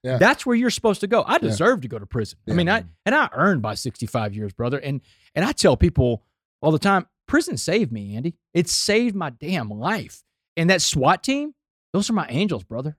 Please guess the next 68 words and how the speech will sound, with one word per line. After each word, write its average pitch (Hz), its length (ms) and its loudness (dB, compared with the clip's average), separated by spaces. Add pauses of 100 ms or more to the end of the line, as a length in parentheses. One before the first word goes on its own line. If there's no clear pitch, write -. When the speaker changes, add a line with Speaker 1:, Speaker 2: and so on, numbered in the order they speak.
Speaker 2:
I 139 60 0
mean, 156 140 4
Speaker 1:
Yeah. 160 100 2
Speaker 2:
I, 190 60 -2 (320)
I 202 60 2
look 220 160 4
back 123 240 -2
now, 165 200 2
that 175 120 0
swat 160 280 -2
Speaker 1:
Hmm. - 20 -12
Speaker 2:
team 185 160 -2
on 135 80 -2
July 135 240 2
thirtieth, 156 280 0
two 185 120 -6
thousand 160 240 0
eight, 180 160 -6 (300)
they 202 80 2
didn't 247 160 0
just 143 160 -4
arrest 107 400 -6
me 131 100 -2
that 120 140 -6
day. 151 140 -2
They 185 120 0
rescued 135 520 0
me 104 100 -12
that 92 180 -14
day. 92 220 -16 (200)
They 202 80 0
Speaker 1:
Yeah. 104 200 0
Speaker 2:
pulled 285 220 4
me 160 100 -2
out 135 100 -2
of 131 100 -2
a 123 40 -2
world 135 540 0 (440)
I 277 60 -12
couldn't 110 240 -10
get 98 80 -16
myself 92 360 -14
out 101 100 -14
of 101 80 -18
that, 101 160 -16
Andy. 151 260 -8 (100)
I 160 60 -2
was 190 160 0
going 147 220 -2
down, 147 160 -6
I 151 80 -2
was 185 100 0
d-, 156 220 -4
I 151 80 -4
was 165 100 -4
circling 160 300 -4
the 135 60 -8
drain. 156 300 -10
I 120 60 -8
was 131 120 -4
down 156 200 -4
the 127 80 -8
drain 104 240 -12
already. 101 160 -6
Speaker 1:
No, 156 80 4
you'd 147 160 4
be 135 80 2
dead. 98 240 -8